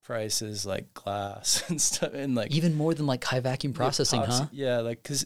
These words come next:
Speaker 1: well, be-, the thing is that you can amortize out when you, when you make
Speaker 2: Yeah,
Speaker 1: huge
Speaker 2: okay.
Speaker 1: production, you can buy a really
Speaker 2: Yeah.
Speaker 1: expensive machine and it pays for itself.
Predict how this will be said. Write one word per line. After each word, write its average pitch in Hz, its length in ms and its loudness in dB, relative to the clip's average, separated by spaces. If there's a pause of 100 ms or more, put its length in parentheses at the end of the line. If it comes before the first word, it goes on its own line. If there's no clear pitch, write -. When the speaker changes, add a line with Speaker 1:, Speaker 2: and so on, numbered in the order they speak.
Speaker 1:
well, 147 240 -2
be-, 139 180 -2 (120)
the 139 100 -8
thing 185 260 -4
is 165 200 0
that - 120 -4
you 120 140 -2
can 120 260 -2
amortize 117 640 -4
out 107 320 -2
when 123 140 -2
you, 113 120 0
when 123 140 -2
you 117 80 0
make 135 340 -2
Speaker 2:
Yeah, 113 100 -2
Speaker 1:
huge 117 100 -6
Speaker 2:
okay. - 60 -20
Speaker 1:
production, 120 760 -4
you 123 100 -6
can 113 140 -2
buy 104 260 -2
a 117 100 -2
really 107 200 -2
Speaker 2:
Yeah. 113 100 4
Speaker 1:
expensive 110 380 -6
machine 113 400 -2
and 120 100 -4
it - 80 -12
pays 101 240 -6
for - 140 -8
itself. - 480 -10